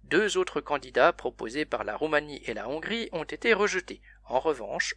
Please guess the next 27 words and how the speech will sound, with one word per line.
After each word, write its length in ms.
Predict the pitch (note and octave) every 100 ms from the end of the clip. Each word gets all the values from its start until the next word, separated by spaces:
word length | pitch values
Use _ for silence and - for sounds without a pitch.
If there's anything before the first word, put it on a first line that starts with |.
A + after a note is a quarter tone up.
| -
un 140 | A#3
portefeuille 580 | F3+ - D#3 - F#2+ F#2+
baptisé, 520 | D3+ - C#3+ A#2+ F#2
ouvrez 220 | - - D3
les 100 | C#3
guillemets, 340 | A#2+ A#2+ A2 - - -
Protéger 460 | - G#3+ G3 E3 D#3+
le 120 | C#3+
mode 240 | C#3+ D#3
de 80 | C#3+
vie 200 | B2+ A#2+
européen, 500 | A#2 D3 - A#3 A3+
fermez 380 | - - - -
les 100 | G#3
guillemets, 340 | - G#3 B3 B3 - -
a 100 | A#3
été 240 | A#3 E3 C#3+
créé 480 | - G2+ G#2 G3+ -
et 60 | A3
donné 320 | D#3+ C#3+ A3
au 120 | D#3
grec 380 | C3+ D#3+ A3 - -
Margaritis 1000 | E3+ G#3 E3 C#3 A#2 - G#3+ G#3 - -
Srinas, 720 | - - G#3+ D#3+ A#2+ G3 - - -
qui 120 | - -
se 160 | -
voit 300 | D#3+ D#3 G#3